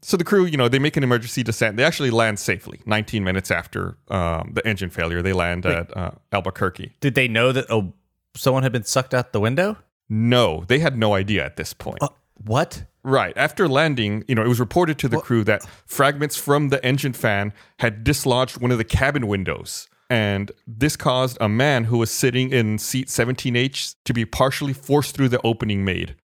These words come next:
Speaker 1: Uh, and his seatbelt kinda held him in position for a while, and another passenger tried to pull him back into the plane, but they were
Speaker 2: Oh.
Speaker 1: unsuccessful, and he was forced entirely through that cabin window.
Speaker 2: Oh my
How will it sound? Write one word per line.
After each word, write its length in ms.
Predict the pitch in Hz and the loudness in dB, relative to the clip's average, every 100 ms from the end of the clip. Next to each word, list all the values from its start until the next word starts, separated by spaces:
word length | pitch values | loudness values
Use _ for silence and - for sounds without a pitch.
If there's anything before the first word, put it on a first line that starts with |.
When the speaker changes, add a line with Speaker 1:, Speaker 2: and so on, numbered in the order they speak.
| _ | _
Speaker 1:
Uh, 300 | - 101 95 101 | -2 0 0 2
and 140 | 131 | 2
his 80 | 131 | 2
seatbelt 380 | - 175 156 - | 0 0 0 0
kinda 200 | 151 113 | -2 2
held 240 | 156 156 | 2 2
him 80 | 127 | 0
in 80 | 123 | -2
position 400 | 110 131 - 127 | -2 -2 -2 -2
for 160 | 110 | 0
a 60 | 98 | 2
while, 240 | 95 107 | 4 2
and 80 | 120 | 2
another 240 | 113 135 131 | 4 4 2
passenger 420 | 131 117 - 127 | 0 -2 -4 -6
tried 220 | - 113 | 0 0
to 120 | 117 104 | 0 -2
pull 160 | - 139 | 2 2
him 100 | 110 | 2
back 240 | 113 127 | 0 0
into 140 | 120 101 | -2 -4
the 100 | 92 | -4
plane, 420 | - 98 95 101 - _ _ | -2 -2 -2 -4 -10 _ _
but 260 | 104 117 104 | 0 0 2
they 80 | 120 | 2
were 160 | 120 | 2
Speaker 2:
Oh. 40 | 127 | 2
Speaker 1:
unsuccessful, 720 | 131 143 127 113 - 92 - | 0 -2 0 0 -2 -8 -4
and 180 | 104 101 | -2 -2
he 140 | 101 | 0
was 320 | 123 113 - - _ | 2 2 -2 -10 _
forced 360 | - - 123 - | -6 0 0 0
entirely 460 | 107 - 120 120 113 | -10 -2 0 2 -2
through 260 | - 113 104 | -4 -2 0
that 160 | 92 | 0
cabin 380 | - 98 95 90 | -2 -2 -2 -4
window. 240 | 87 85 - | -4 -4 -2
Speaker 2:
Oh 220 | 160 170 | -2 -2
my 180 | 143 | -4